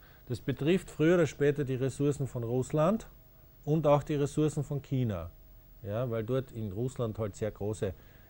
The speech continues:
Erdgasreserven auch noch liegen. Und man möchte gerne das alles umleiten, weshalb natürlich Afghanistan auch angegriffen worden ist, um dort eine große Pipeline zu bauen, die über Saudi-Arabien dann umgeleitet wird und dann kann man nachher wieder über Dollar weiterverrechnen für die nächsten sechzig Jahre.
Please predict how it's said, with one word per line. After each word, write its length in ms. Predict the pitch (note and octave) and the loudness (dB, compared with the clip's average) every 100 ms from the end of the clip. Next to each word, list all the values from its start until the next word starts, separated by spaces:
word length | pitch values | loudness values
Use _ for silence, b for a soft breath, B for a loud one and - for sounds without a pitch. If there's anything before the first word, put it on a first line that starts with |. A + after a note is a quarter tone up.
| B | B
Erdgasreserven 1120 | A2 A2+ - G#2 A2 B2+ - A2+ - A2+ A#2+ | -6 -6 -4 -4 -2 -4 -6 -8 -4 -2 -2
auch 240 | B2 A2+ A2 | -4 -6 -4
noch 200 | C3+ - | -6 -4
liegen. 300 | B2+ D3 F#3+ B B B B | -4 -4 -6 B B B B
Und 140 | B2 B2 | -2 0
man 160 | B2+ | 2
möchte 340 | B2+ D3 - C#3+ | 2 2 0 -2
gerne 320 | C#3 C#3 C3+ | 0 2 2
das 180 | C#3 C3+ | 0 0
alles 320 | A#2+ C3+ - - - | 0 0 -2 -14 -2
umleiten, 840 | D#3 E3+ D#3+ B2+ B2 B2+ F3+ G#3+ | 2 4 6 6 4 4 0 2
weshalb 360 | C#3+ - A#2+ A#2 | 0 2 2 2
natürlich 320 | A2 A2 G#2+ | 0 0 -2
Afghanistan 760 | A2 - A2+ B2+ C#3+ - D3 | -4 -2 -2 0 -2 -2 -4
auch 160 | C3 B2+ | -2 -4
angegriffen 720 | A#2+ B2+ D3 D3 D3+ - D#3 | -4 -4 -4 -4 -4 -4 -4
worden 180 | D3 D3+ | -4 -4
ist, 180 | F3 - B B B | -6 -10 B B B
um 120 | C3 | -2
dort 160 | B2+ B2+ | 2 2
eine 120 | B2+ B2 | 2 0
große 320 | B2 B2 B2+ | 0 0 0
Pipeline 480 | - A2+ B2 C3+ C3+ | 0 0 0 0 -2
zu 140 | D3+ | -4
bauen, 300 | C#3 C3 D3 | -2 0 0
die 80 | C3+ | -2
über 160 | B2 | -4
Saudi-Arabien 800 | A#2 A2 A#2+ C3 A2+ A2+ C#3 D#3 D3+ | -2 -2 0 -2 -2 0 0 0 -2
dann 160 | D3 | -2
umgeleitet 640 | C#3+ D3+ D#3+ C#3+ C#3 C#3+ | -2 -4 -2 -2 -2 -4
wird 160 | C#3 C3+ | -6 -6
und 100 | B2+ | -4
dann 140 | B2 | -4
kann 160 | - C#3 | -2 -2
man 140 | C3+ | 0
nachher 280 | B2 B2 D3 | 0 0 0
wieder 180 | C#3 C#3+ | 0 0
über 140 | B2+ | 0
Dollar 320 | A#2+ B2 C#3 C#3 | 0 0 0 0
weiterverrechnen 800 | C#3 C3+ G#2+ A#2 G2+ G2 A#2 | 0 -2 -4 -4 -4 -4 -6
für 100 | G#2 | -6
die 80 | A2+ | -6
nächsten 300 | A2 F#2+ - | -6 -8 -12
sechzig 420 | F#2+ F#2+ - G2+ | -10 -8 -10 -12
Jahre. 300 | F#2+ F2 E2+ | -10 -10 -10